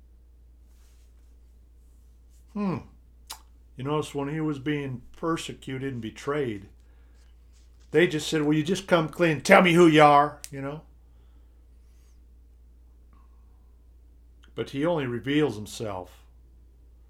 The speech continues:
in the, in sometimes the most mysterious ways. The woman at,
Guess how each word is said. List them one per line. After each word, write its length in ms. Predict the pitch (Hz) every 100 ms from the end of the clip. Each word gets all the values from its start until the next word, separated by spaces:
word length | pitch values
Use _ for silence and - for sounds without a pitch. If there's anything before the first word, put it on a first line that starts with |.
| - - -
in 100 | 131
the, 180 | 113 -
in 280 | 127 117 -
sometimes 600 | - 147 165 143 135 110
the 60 | 113
most 340 | 120 113 -
mysterious 680 | 110 - - 220 170 92 -
ways. 540 | 90 76 - - - - - - - - - - - - - - - - - - - - - - - - - - - - -
The 120 | 110
woman 360 | 110 156 160 147
at, 180 | 127